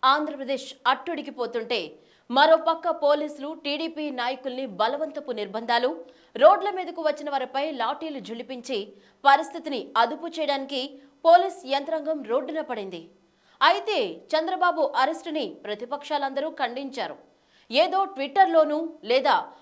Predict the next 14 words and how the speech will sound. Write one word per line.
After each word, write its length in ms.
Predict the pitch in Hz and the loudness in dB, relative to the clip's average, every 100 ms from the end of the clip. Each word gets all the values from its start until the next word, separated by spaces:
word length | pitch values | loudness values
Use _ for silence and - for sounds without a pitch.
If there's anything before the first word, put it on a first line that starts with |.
| - | -2
ఒక 160 | 302 320 | 0 0
ప్రెస్ 420 | 330 302 330 359 | 0 -2 -2 -4
నోట్ 220 | 381 - | -6 -4
రిలీజ్ 360 | 254 320 359 381 | -4 -4 -6 -8
చేస్తే 220 | 370 392 | -6 -4
సరిపోతుంది, 760 | 370 339 339 339 330 240 165 - _ _ _ - | -2 -2 -2 -8 -6 -8 -10 -12 _ _ _ 0
కానీ 400 | 285 269 254 262 - | 0 0 -4 -10 2
పవన్ 280 | 269 269 285 | 4 4 0
కళ్యాణ్ 320 | 285 262 262 - | -6 -6 -6 -6
అలా 200 | 226 226 220 220 | -4 -4 -6 -8
చేయలేదు. 420 | 208 208 170 156 _ _ _ - | -6 -8 -10 -16 _ _ _ 2
రోడ్డు 300 | 226 302 339 | 6 6 6
బాట 240 | 311 349 | 0 0
పట్టాడు. 640 | 370 285 214 220 170 165 | -2 -2 -2 -2 -4 -8